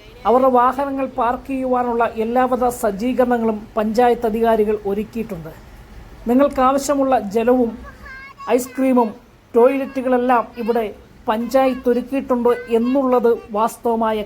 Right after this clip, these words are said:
കാര്യമാണ്. നിരവധി ആളുകൾ ഇന്ന് ഞങ്ങൾ ചെന്ന സമയത്തുണ്ട്. കാരണം ഇപ്പോൾ വെക്കേഷൻ സമയമാണല്ലോ.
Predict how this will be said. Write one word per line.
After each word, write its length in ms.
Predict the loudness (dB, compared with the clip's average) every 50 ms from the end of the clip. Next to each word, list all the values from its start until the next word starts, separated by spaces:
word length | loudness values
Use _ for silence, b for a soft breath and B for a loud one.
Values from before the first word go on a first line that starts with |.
| -6
കാര്യമാണ്. 460 | -6 -6 -6 -6 -8 -8 -10 -12 -16 -18 -20 -20 -20 -20 -20 -20 -12 -4
നിരവധി 480 | 0 2 2 2 4 2 2 0 0 -6 -6 -12 -18 -20 -20 -12 -4 0
ആളുകൾ 440 | 2 2 2 2 2 0 -2 -2 -4 -10
ഇന്ന് 200 | -8 -6 -2 -2
ഞങ്ങൾ 440 | -2 0 -2 -2 0 0 0 0 -2 -4 -12 -20 -14 -4
ചെന്ന 240 | -4 -2 -2 -2 -4
സമയത്തുണ്ട്. 640 | -2 -2 -2 0 0 0 0 -2 -4 -8 -8 -8 -10 -10 -12 -16 -20 -20 -20 -20 -20 -20 -20 -20 -20 -20 -20 -20 -14 -6 -2
കാരണം 400 | 0 2 2 2 2 0 -2 -4 -8 -18 -20 -20 -14 -14
ഇപ്പോൾ 360 | -12 -4 2 2 2 2 2
വെക്കേഷൻ 460 | -2 -4 -2 -2 -2 -2 -2 -4 -6
സമയമാണല്ലോ. 720 | -4 -4 -2 -2 -2 -2 -2 -2 -4 -4 -4 -6 -8 -10